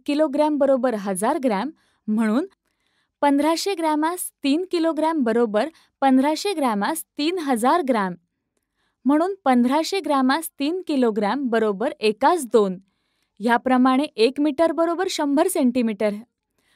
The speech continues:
म्हणून तीनशे सेंटीमीटरास सहा मीटर बरोबर तीनशे सेंटीमीटरास सहाशे सेंटीमीटर,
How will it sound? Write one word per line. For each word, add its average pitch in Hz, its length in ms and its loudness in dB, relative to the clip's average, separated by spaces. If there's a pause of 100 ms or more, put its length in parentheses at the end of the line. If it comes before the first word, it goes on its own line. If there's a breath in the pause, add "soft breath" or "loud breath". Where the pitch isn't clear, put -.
(120)
म्हणून 240 340 2
तीनशे 240 360 0
सेंटीमीटरास 285 1000 0
सहा 254 320 -2
मीटर 269 420 -2 (180)
बरोबर 226 440 0 (360 soft breath)
तीनशे 277 360 2
सेंटीमीटरास 277 880 -2
सहाशे 254 500 -4
सेंटीमीटर, 214 640 -2